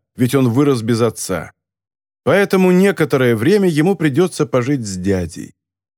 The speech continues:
Голос Хильдинга звучал спокойно и мягко. Он ведь говорил о любви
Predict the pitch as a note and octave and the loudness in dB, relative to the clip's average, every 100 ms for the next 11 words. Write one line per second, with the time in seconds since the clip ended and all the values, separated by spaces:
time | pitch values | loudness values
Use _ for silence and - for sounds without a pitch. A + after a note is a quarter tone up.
0 | _ G2 D#3+ G3 E3+ - G3+ G3+ F3+ E3+ | _ -4 0 2 0 -2 -4 0 0 2
1 | D3+ C3+ D3 D#3+ B2+ - A#2+ - G3 F#3 | 0 0 0 0 0 -2 -4 -2 0 0
2 | E3+ - C3+ A2 F2+ E2 - - - _ | 0 -2 0 0 -2 -8 -14 -14 -14 _
3 | _ _ _ B2 C3 B2+ G2 A2+ A#2 B2 | _ _ _ 0 2 0 0 2 2 0
4 | B2 A#2 G#2+ F2+ F#2+ C#3+ F3 F#2+ | -2 0 -2 -2 -2 0 -2 -4